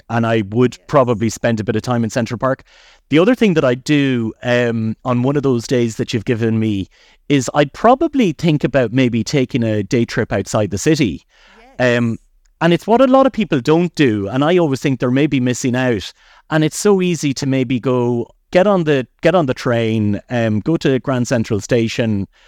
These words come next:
Speaker 1: get on the train, go north, or go to Penn and go north. Um, and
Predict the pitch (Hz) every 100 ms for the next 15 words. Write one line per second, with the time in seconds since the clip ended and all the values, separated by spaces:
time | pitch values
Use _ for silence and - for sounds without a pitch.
0 | _ _ - 180 160 127 - 139 123 120
1 | 107 143 160 127 120 117 110 - - -
2 | 113 107 135 139 - - 131 123 113 113
3 | 113 110 113 110 - - _ _ _ 117
4 | 113 113 110 107 107 - 131 127 123 110